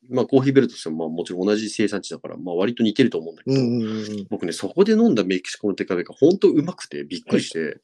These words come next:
Speaker 2: へ、へー。
Speaker 1: メキシコってこんな味なんだって感じがしてさ。
Speaker 2: あ、そうなんだ。
Speaker 1: そう。だからコーヒーもすごく美味しい。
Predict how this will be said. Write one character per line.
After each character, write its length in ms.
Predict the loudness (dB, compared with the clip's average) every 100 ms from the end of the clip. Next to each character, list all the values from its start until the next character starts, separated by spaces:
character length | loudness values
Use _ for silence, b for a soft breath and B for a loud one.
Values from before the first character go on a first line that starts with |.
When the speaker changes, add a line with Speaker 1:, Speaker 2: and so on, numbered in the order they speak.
| -10
Speaker 2:
へ、 120 | -4 -2 0 0 0 0 0 -2
へ 100 | -6 _ _ _ _ _ _ _ _
ー。 40 |
Speaker 1:
メ 140 | -10 -10
キ 120 | -8
シ 120 | -6
コ 80 | -6
っ 60 | -8
て 100 | -6
こ 160 | -4
ん 80 | -2
な 140 | -4
味 160 | -6 -6
な 100 | -6
ん 80 | -8
だ 140 | -14
っ 20 | _
て 80 | -12
感 140 | -12
じ 180 | -12 -16 _
が 120 | -16 -14
し 140 | -14
て 140 | -14 -12
さ。 200 | -12 -14 _ _
Speaker 2:
あ、 100 | -8
そ 320 | -4 0 2
う 40 | 2
な 100 | 0
ん 80 |
だ。 180 | -2 -4 -6 _
Speaker 1:
そ 680 | -20 -16 -10 -8 -6 -8 -10 _ _ -20
う。 420 | -20 _ _ -4
だ 100 | -4
か 60 | -4
ら 40 |
コ 140 | -2 0
ー 20 |
ヒ 140 | 0
ー 20 |
も 80 | -2
す 180 | -4 -2
ご 140 | -2
く 100 | -2
美 60 | -8
味 80 | -10
し 200 | -8 -8
い。 160 | -10